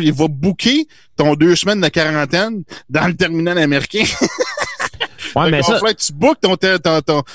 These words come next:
Speaker 1: ton, ta quarantaine avant de booker ton vol au, au Québec.
Speaker 2: <laughs> Mais ça, c'est, c'est comme le, justement le onze septembre. Tu sais, je, je veux pas comparer les deux événements, mais je veux juste dire que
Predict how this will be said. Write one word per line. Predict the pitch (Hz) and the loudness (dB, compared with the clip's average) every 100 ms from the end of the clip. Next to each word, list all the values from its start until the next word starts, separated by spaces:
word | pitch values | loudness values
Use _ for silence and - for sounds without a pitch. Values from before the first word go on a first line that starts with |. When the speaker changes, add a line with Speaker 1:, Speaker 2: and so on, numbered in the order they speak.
| - - | -6 0
Speaker 1:
ton, | 156 | 0
ta | - 151 | 0 0
quarantaine | 180 175 160 214 202 | 0 2 0 0 0
avant | 151 170 | 0 0
de | |
booker | 151 139 196 | -2 -4 -2
ton | 175 151 | 0 0
vol | 135 165 170 | 2 2 2
au, | 135 - | 0 -2
au | 127 131 | -2 -2
Québec. | 123 131 135 | 0 2 2
Speaker 2:
<laughs> | 131 - 110 - _ _ - 156 127 | 0 -6 -6 -8 _ _ -4 0 2
Mais | 127 | 2
ça, | 190 | 2
c'est, | 208 139 | 2 2
c'est | - | 2
comme | 143 139 | 4 4
le, | 131 113 | 4 2
justement | 104 104 117 131 | 0 2 2 4
le | 139 | 2
onze | 107 123 - | 2 0 0
septembre. | 104 - 110 127 | -2 0 0 0
Tu | 104 | 2
sais, | 135 | 4
je, | 110 104 | 4 4
je | 92 | 2
veux | 104 | 0
pas | 139 | 2
comparer | 135 117 113 135 | 0 2 2 2
les | 117 | 4
deux | 120 113 | 4 4
événements, | 101 98 101 147 | 2 2 2 2
mais | 147 101 | 2 2
je | 98 | 2
veux | |
juste | 104 120 101 | 4 2 2
dire | 156 160 | 2 4
que | 135 147 | 4 2